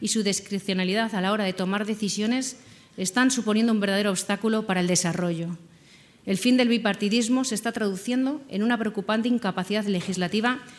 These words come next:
en materias clave para el futuro del país. Cada vez resulta más evidente que no podemos dejar la España próspera y llena de ilusión solo en manos del gobierno central. Nosotros, desde los gobiernos regionales y locales, también tenemos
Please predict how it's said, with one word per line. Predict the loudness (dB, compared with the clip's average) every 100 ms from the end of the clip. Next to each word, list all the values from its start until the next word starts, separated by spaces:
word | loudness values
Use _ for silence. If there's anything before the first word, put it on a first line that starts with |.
| -20 -4
en | 0
materias | 0 0 0 0 -4
clave | 0 0 2 -2 -6 -14 -10
para | 0 2
el | 2
futuro | 0 2 4 4
del | 2 0
país. | -2 -4 -6 -8 -14 -20 -20 -20 -20 -8
Cada | 0 2 4
vez | 4
resulta | 2 2 2 4
más | 4 6 6
evidente | 4 4 4 4 0 -4 -8 -10
que | 0
no | 2 2
podemos | 2 2 0
dejar | 0 0 0
la | 0
España | -2 0 0 0 -2
próspera | 0 0 0 -2 -2 -4
y | -4 0
llena | 2 2
de | 2
ilusión | 2 2 2 2 2 -4 -20 -20 -4
solo | 0 2 4
en | 4
manos | 4 2 2
del | 0
gobierno | 2 2 0
central. | 0 -2 -2 -4 -4 -8 -14 -20 -20 -20 -20 -4
Nosotros, | 0 2 0 -2 -2 -2 -2
desde | -2 0
los | 0 2
gobiernos | 2 2 2 0
regionales | -2 -2 0 0 0
y | 0
locales, | 0 0 0 0 0
también | 2 2
tenemos | 4 4 4 2